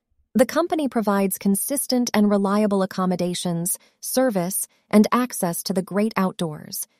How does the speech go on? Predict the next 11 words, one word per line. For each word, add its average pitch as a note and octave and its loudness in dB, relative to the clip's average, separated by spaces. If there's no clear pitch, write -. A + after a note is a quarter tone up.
and A3 10
their A#3 6
on-site B3 0
campground F#3 0
managers F3 -2
receive G#3+ 0
specific - -6
training F#3+ 0
in F#3+ 0
customer G#3+ -2
service, B3 -6